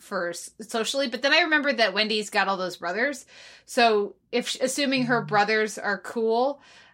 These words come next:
Speaker 1: I can see her being much more comfortable with the notion of, like, twelve-year-olds can be cool to hang out with. Um, so then I was okay with it. And, but I also ag-, agree. I like that we didn't see the party and the party sucked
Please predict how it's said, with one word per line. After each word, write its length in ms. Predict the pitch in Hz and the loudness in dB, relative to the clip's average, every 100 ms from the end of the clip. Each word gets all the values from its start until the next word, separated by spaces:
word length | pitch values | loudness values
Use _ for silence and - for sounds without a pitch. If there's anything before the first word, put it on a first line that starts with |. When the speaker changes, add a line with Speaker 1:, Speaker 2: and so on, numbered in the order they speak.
| - | -8
Speaker 1:
I 100 | 226 | -6
can 120 | 240 | -4
see 160 | 254 240 | -2 0
her 140 | 226 | 0
being 360 | 226 220 214 208 | 0 -2 -2 0
much 300 | 208 196 208 | 0 -2 -4
more 320 | 208 185 170 | 0 0 -2
comfortable 460 | - 208 208 190 | -6 -6 -4 -8
with 80 | 196 | -6
the 80 | 196 | -6
notion 440 | 180 185 - 202 | -6 -4 -4 -6
of, 200 | 180 175 | -4 -4
like, 340 | 180 165 165 _ | -4 -6 -8 _
twelve-year-olds 560 | - 190 185 175 170 | -10 -8 -4 -4 -6
can 140 | - 175 | -12 -12
be 200 | 170 - - | -12 -14 -12
cool 200 | 180 175 | -10 -8
to 80 | |
hang 160 | 170 170 | -8 -8
out 140 | 156 165 | -6 0
with. 340 | 233 262 _ _ - - - | 0 -2 _ _ -20 -20 -6
Um, 440 | 202 185 156 - - | 0 0 0 -10 -12
so 120 | 220 | -8
then 140 | 196 | -6
I 160 | 190 170 | -6 -6
was 160 | 175 | -8
okay 280 | 165 - - | -10 -12 -14
with 140 | 180 - | -14 -16
it. 200 | - - _ _ _ _ _ _ | -18 -20 _ _ _ _ _ _
And, 160 | 220 220 202 | -10 -10 -2
but 140 | 240 | 2
I 100 | 240 | 4
also 300 | 247 240 240 | 4 4 0
ag-, 160 | 208 226 | -2 -8
agree. 300 | 202 220 196 | -6 -4 -2
I 80 | 208 | 0
like 220 | 208 202 | 0 -2
that 100 | 196 | -6
we 80 | 196 | -6
didn't 220 | 185 196 | -8 -10
see 100 | 196 | -8
the 100 | 196 | -6
party 260 | 214 196 | -4 -2
and 80 | 185 | -4
the 40 | 185 | -6
party 220 | 202 180 | -6 -6
sucked 360 | - 214 - | -2 -2 -2